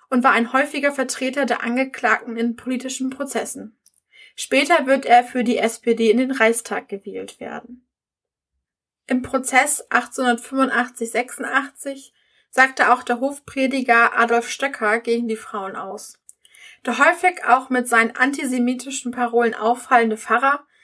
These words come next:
hatte versucht, die Arbeiterinnen zu locken und gegen die, die Arbeiterinnen organisierenden Frauen aufzuhetzen.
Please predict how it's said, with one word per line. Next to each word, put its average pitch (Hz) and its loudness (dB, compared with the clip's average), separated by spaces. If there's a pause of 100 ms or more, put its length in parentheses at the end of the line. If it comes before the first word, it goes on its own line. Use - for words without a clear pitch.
(160)
hatte 254 -2
versucht, 254 -4
die - -4
Arbeiterinnen 254 2
zu 262 -4
locken 220 2
und 202 -10
gegen 226 0
die, 214 -4
die 208 -2
Arbeiterinnen 240 2
organisierenden 220 0
Frauen 202 -4
aufzuhetzen. - -10